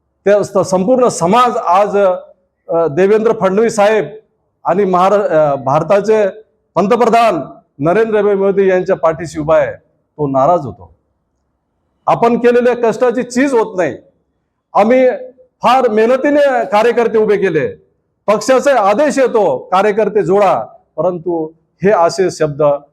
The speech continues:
कानावर पडल्यानंतर, कानावर पडल्यानंतर आमचे कार्यकर्ते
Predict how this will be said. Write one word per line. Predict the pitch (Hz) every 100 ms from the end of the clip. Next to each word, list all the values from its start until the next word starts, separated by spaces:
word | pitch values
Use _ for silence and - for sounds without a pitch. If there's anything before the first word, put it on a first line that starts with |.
| -
कानावर | 147 180 180
पडल्यानंतर, | 165 151 147 143 135 135 160 - - - - _ _ _ _ _ 180 185 - - - - - - - -
कानावर | 208 - 175 202 220
पडल्यानंतर | 208 190 202 190 180 208 -
आमचे | 160 170 202
कार्यकर्ते | 185 160 165 190 170 156 156